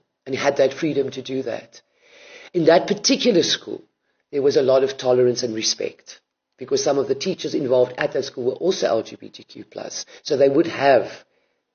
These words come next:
an understanding. I can't talk for other religious schools. I really, really can't. But I do know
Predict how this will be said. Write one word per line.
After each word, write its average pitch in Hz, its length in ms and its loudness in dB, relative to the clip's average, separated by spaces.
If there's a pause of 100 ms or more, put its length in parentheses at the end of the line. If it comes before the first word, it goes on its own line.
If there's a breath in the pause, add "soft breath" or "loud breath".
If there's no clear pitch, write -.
(500)
an 147 80 -12
understanding. 135 800 0 (720 soft breath)
I 135 80 -10
can't 170 260 2
talk 165 160 2
for - 100 -2
other 131 200 2
religious 120 400 -6
schools. 127 420 -12
I 131 80 -8
really, 131 300 -2
really 123 220 -2
can't. 113 280 -4
But - 140 -2
I 123 100 0
do 165 320 2
know 127 380 2